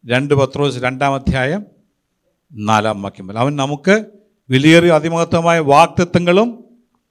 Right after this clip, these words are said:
നൽകിയിരിക്കുന്നു. ഇവയാൽ നിങ്ങൾ ലോകത്തിൻ്റെ മോഹത്താൽ നാശം വിട്ടൊഴിഞ്ഞ ദിവ്യ സ്വഭാവത്തിന്, ദിവ്യ സ്വഭാവത്തിന് കൂട്ടാളികളാണ്. അപ്പം എന്തൊക്കെയാ? കർത്താവായ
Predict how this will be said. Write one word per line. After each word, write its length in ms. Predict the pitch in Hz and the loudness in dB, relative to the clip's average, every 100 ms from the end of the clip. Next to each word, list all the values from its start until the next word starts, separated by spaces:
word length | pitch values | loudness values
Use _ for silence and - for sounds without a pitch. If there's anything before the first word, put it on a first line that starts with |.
| _ _ _ _ _ _ _ _ _ _ _ _ _ _ _ _ _ _ _ - | _ _ _ _ _ _ _ _ _ _ _ _ _ _ _ _ _ _ _ -2
നൽകിയിരിക്കുന്നു. 760 | 113 147 175 196 196 190 190 160 | 4 6 6 6 6 4 4 2
ഇവയാൽ 380 | 165 202 214 214 | 6 8 8 6
നിങ്ങൾ 200 | 196 180 160 | 4 4 6
ലോകത്തിൻ്റെ 400 | 165 196 196 185 | 6 6 2 4
മോഹത്താൽ 380 | 175 180 180 180 165 | 6 6 4 2 2
നാശം 260 | 180 175 190 | 2 2 0
വിട്ടൊഴിഞ്ഞ 320 | 175 180 175 175 160 | 0 -2 -4 -6 -6
ദിവ്യ 260 | 214 254 | -2 0
സ്വഭാവത്തിന്, 760 | 240 - 143 131 117 107 104 _ _ _ _ _ _ _ | 2 2 2 2 0 -2 -14 _ _ _ _ _ _ _
ദിവ്യ 360 | 104 131 143 151 143 | 0 2 2 -2 -2
സ്വഭാവത്തിന് 580 | 139 131 131 127 131 120 | -4 -4 -2 -2 -4 -8
കൂട്ടാളികളാണ്. 600 | 123 110 110 104 98 98 113 | -8 -2 0 0 -4 -10 -4
അപ്പം 200 | 151 143 | -4 -4
എന്തൊക്കെയാ? 400 | 147 175 165 143 - _ _ _ _ _ _ _ _ - | -4 -4 -2 -4 -4 _ _ _ _ _ _ _ _ -6
കർത്താവായ 420 | 117 147 156 | 4 6 6